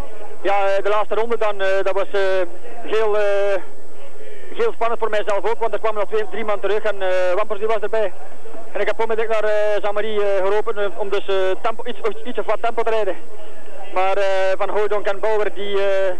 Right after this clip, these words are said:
die kwamen dus rechtsboven. En Bauer die was helemaal onderaan, eh, en ik moest nog Van Hooijdonk passeren en die ging eigenlijk toch, eh, wel, eh, degelijk van,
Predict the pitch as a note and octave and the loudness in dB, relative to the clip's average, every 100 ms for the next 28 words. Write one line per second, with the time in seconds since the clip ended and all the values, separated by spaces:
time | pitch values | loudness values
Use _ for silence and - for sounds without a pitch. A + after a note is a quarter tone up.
0 | - F#3+ G#3+ G#3 G3 - G#3+ G3 G#3 A3 | 0 0 0 0 0 0 0 0 0 0
1 | A3 - - - - - - - G#3 A3 | 0 0 0 0 0 0 0 0 0 0
2 | G#3 G#3+ G#3 G3+ A#3+ A#3 G#3+ G#3 G3+ G#3 | 0 0 0 0 0 0 0 0 0 0
3 | A3+ A3 G#3+ G3+ A3 A3 G3+ G3 F#3 G#3+ | 0 0 0 0 0 0 0 0 0 0
4 | A3+ G#3+ G#3+ G3+ G3 G3 G#3 G3 G#3 G3+ | 0 0 0 0 0 0 0 0 0 0
5 | - - - - - - - - A3+ G3+ | 0 -2 0 0 0 0 0 0 0 0
6 | G#3 G#3 G3+ G3+ G3+ F#3+ F#3 F#3 F#3 F#3 | 0 2 0 0 2 2 2 2 2 0
7 | - G#3+ G3+ - F#3+ | 0 0 0 0 0